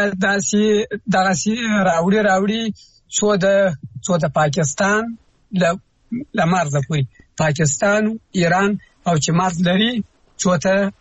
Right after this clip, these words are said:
همدغه ځای پورې راوړي. اه، دورې چې دلته تا کړه، بیا نور بلوچستان راځي، او چې بیا هغه د پاکستان بلوچستان دي. اه، بیا یې هغه یې، دا یې خرڅوي پر هغو باندې. یعنې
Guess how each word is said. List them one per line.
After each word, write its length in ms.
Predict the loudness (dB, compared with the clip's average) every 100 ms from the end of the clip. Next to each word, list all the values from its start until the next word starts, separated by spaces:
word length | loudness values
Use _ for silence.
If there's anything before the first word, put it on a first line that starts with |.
| -2
همدغه 340 | 0 2 0 0
ځای 120 | 0
پورې 180 | 0 0 0
راوړي. 300 | 2 2 0 -2 _ _ -20 -12 -2
اه، 160 | 0 -2 -4 -2 2
دورې 260 | 2 0 0
چې 120 | 0 2 0 -2 -6 -10 -8 -2
دلته 420 | -2 0 0 0
تا 200 | 2 0 0
کړه، 180 | -2 -2 -4 _ _ -2
بیا 240 | 2 4 2 2 -2 -4 _ 0
نور 360 | 2 4 2 0
بلوچستان 600 | 0 0 -2 0 2 2
راځي، 480 | 2 0 0 0 0 -6 -14 _ _ _ _ -4
او 100 | -2
چې 140 | 0 0
بیا 100 | 0 2
هغه 160 | 0 0
د 140 | 0
پاکستان 600 | 0 0 0 0 0 0
بلوچستان 680 | 0 0 0 0 -2 -2 -4
دي. 180 | -6 -6 -8 _ _ _ -4
اه، 220 | 0 0 -2 0
بیا 280 | 2 2 2
یې 100 | 0 -2 -6 _ _ -6
هغه 340 | -2 0 2 0
یې، 80 | 0 -6 _ _ -2
دا 200 | 0 2 0
یې 60 | 0
خرڅوي 320 | -2 0 0
پر 140 | 2 2
هغو 320 | 2 2 0
باندې. 280 | -2 -4 -6 -8 _ _ -2
یعنې 200 | 0 2